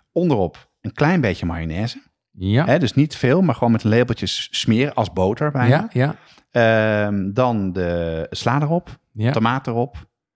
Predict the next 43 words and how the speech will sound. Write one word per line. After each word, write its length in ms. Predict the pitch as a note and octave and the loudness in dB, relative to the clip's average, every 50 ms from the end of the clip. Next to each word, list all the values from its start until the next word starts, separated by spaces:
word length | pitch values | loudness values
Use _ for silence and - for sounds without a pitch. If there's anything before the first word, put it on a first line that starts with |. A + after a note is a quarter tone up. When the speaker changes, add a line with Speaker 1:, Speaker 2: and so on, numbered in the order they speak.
| _ _ _ _ | _ _ _ _
Speaker 1:
burger 480 | _ E2 E2 A#2 D3 E3+ D3+ A#2+ - F#2 | _ -6 -2 2 2 2 2 2 0 -2
daarbovenop, 720 | F#2+ G#2+ B2+ C3+ B2+ B2 B2 A#2 A2+ - - - A2 A2 | -2 -2 -2 0 0 2 0 0 0 -2 -2 0 2 2
Speaker 2:
Ja. 280 | A2 A2 B2 D3 D3 - _ _ | 4 2 2 0 -2 -6 _ _
Speaker 1:
op 180 | - C#3 C#3 - | -4 -4 -4 -2
de 80 | - | -6
burger 440 | G#2 G2 G#2+ A2 G#2 F#2 - - - - | -2 0 2 2 2 2 0 -4 -8 -6
rauwe, 500 | - G2 F2+ G2+ G2+ G2 F2+ E2 E2+ E2 | -6 -2 0 0 0 2 0 0 0 -2
eh, 480 | D2+ - - F#2 F#2 F2 - - A2 B2+ | -2 -4 -4 -2 -2 -2 -2 -2 -2 -2
ui, 240 | C3 C#3+ F3 F#3 F3+ _ _ _ - - - _ _ _ _ _ | 0 0 -2 -4 -8 _ _ _ -20 -20 -20 _ _ _ _ _
eh, 420 | _ G#2+ G2 F#2+ F#2 F2+ F2+ - - | _ -4 -2 -2 -2 -4 -6 -6 -6
ehm, 380 | G2+ F#2 F2+ F2 F2 E2+ F2 - - | -6 -6 -4 -4 -4 -4 -4 -4 -2
augurken, 600 | - G2+ G2 - D3+ D#3+ E3 E3 - E3 F#3 G3+ | -2 -2 2 2 4 4 4 2 0 -2 -4 -4
vind 220 | - - - - | -4 -4 -2 -2
ik 100 | B2 A#2+ | 0 -2
lekker. 340 | - A#2 A#2 A2 - G#2+ G#2+ | 0 0 -2 0 -2 -2 -2
Speaker 2:
Ja. 220 | A2+ B2 C#3+ D3 - | 0 -2 -2 -4 -4
Speaker 1:
En 100 | - A2 | -4 -2
dan 200 | G#2 A2+ G#2+ G2+ G2 | 0 0 0 0 -4
op 100 | F#2 - | -6 -6
het 180 | G#2+ F#2 - | -8 -8 -8
broodje, 480 | - G#2+ G#2 A#2+ C3+ D#3 C#3+ - - C3 | -4 -2 0 2 2 0 0 -2 -4 -4
eh, 320 | B2+ B2 - - G2+ G2 | -4 -4 -4 -4 -4 -4
aan 120 | - - G2 | -4 -4 -6
de 60 | F2+ | -4
bovenkant 640 | F2 A2 A#2+ C3+ C3 - A#2+ - G#2+ G#2+ G#2+ G2 G#2 | 0 0 0 0 0 -2 -2 0 0 0 0 -2 -4
doe 160 | G2+ F#2 E2+ | -4 -2 -2
je, 120 | E2+ E2 | -2 -2
eh, 260 | D#2+ - C2+ C#2+ D2 C2 | -4 -4 -6 -6 -8 -8
een 140 | - - F2+ | -8 -6 -2
beetje 240 | F2 G#2 F#2 - - | -2 -2 -2 -4 -4
ketchup. 360 | - D3 D#3 - - F3+ G#3 - - | -4 -4 -4 -4 -6 -8 -10 -8 -6
Speaker 2:
Ja. 280 | - A#2 B2+ C#3 - _ _ _ _ _ _ _ _ _ _ _ - - _ - - - - _ _ _ _ _ | -4 -4 -4 -4 -6 _ _ _ _ _ _ _ _ _ _ _ -20 -20 _ -20 -20 -20 -20 _ _ _ _ _
Speaker 1:
En 300 | - B2 B2 A#2+ A#2+ - | 0 4 4 4 4 4
ik 80 | A#2 | 2
heb 120 | - A#2+ G#2+ | 0 0 2
nu 80 | A2 G#2+ | 2 2
net 260 | G#2 A2 G#2+ - - | 4 2 0 -2 -2
ketchup 340 | - - A2 - - - - | -2 -2 -2 -2 -2 -4 -4
en 100 | F#2 G2 | -4 -4
een 60 | F#2+ | -2
beetje 220 | F2 F2+ F2 - E2+ | -2 -4 -4 -4 -6
mosterd 320 | D#2 D2+ - - - - | -6 -6 -6 -8 -10 -10
gedaan. 380 | - - C#2+ D2 C2+ B1+ - | -10 -10 -8 -8 -10 -10 -12